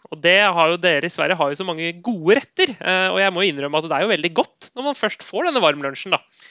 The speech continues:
Eh, og da var blant annet da, det, min favoritt da, ble etter hvert da stuvad makaroni, eh, med pølsebiter, korv. Så, så her i uka så måtte jeg ringe Elin, og så måtte jeg høre hvordan, eh,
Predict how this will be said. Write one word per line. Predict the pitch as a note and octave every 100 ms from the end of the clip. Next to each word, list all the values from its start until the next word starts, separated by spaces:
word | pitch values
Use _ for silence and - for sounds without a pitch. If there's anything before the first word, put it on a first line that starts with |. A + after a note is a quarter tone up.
| - _ _ -
Eh, | D#3 D#3+ D#3+ D#3 D3+
og | F#3 F#3+
da | G#3+
var | F3+
blant | E3+ G3 -
annet | E3+ D3 F3
da, | F3 E3 D#3+
det, | D3+ D#3+ D#3+ D#3+ D#3+ D#3+ E3
min | D#3+ D#3+ F#3
favoritt | - F#3+ G3 - _
da, | F#3+ D3+
ble | D3
etter | D3 D#3+
hvert | D#3+ D#3+
da |
stuvad | D#3 - F#3+ D3 C#3+ C#3 C#3 D3
makaroni, | D3 E3+ D#3+ C#3 D3+ B3+ - - -
eh, | D#3 D#3 D3+ D#3
med | D#3 E3+
pølsebiter, | G#3 D#3 - - D3 C3+ C3+ C3+ - C4+ D#4+ - _ _ _ -
korv. | A3 D4+ D#4+ D4 - _ _ - C3+
Så, | E3
så | F3+ F3
her | D#3+ E3+
i | F3+ E3+
uka | E3
så | E3+
måtte | E3+ F#3
jeg | G3+
ringe | F#3 C3+ D#3 C3+
Elin, | B2 D#3 F#3
og | E3
så | E3
måtte | D#3 E3
jeg | F3+
høre | F3+ C3+ D3
hvordan, | D3 D3 D#3+ F#3 G3
eh, | G3 F#3+ -